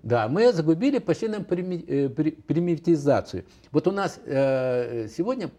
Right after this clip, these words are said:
треть продукции — это продукция, э, издавальского сырья, которую мы экспортируем, и чистый реэкспорт.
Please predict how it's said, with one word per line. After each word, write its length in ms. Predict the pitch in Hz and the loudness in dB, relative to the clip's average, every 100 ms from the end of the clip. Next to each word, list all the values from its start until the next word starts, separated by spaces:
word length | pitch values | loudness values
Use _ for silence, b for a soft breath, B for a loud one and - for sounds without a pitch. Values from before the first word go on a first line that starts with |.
| - | -6
треть 340 | - 185 147 - | 0 4 2 0
продукции — 520 | 131 143 233 - 165 | -4 -4 -8 -6 -6
это 140 | - | -6
продукция, 580 | 139 143 143 131 - 110 - b b b b | -8 -8 -6 -8 -6 -10 -10 b b b b
э, 320 | 117 113 110 | -2 0 -2
издавальского 680 | - 127 143 147 123 - 127 | -4 -2 0 2 0 -4 -8
сырья, 460 | 107 - 113 135 196 | -6 -8 -8 -6 -6
которую 320 | 208 214 208 | -8 -8 -8
мы 60 | 202 | -10
экспортируем, 640 | 185 - 185 - 202 190 185 | -14 -14 -14 -8 -6 -6 -8
и 380 | 190 214 214 226 165 135 | -12 -12 -14 -16 -20 -16
чистый 320 | - 175 - 156 | -8 -6 -4 -2
реэкспорт. 440 | 117 92 - 92 | -2 -6 -12 -16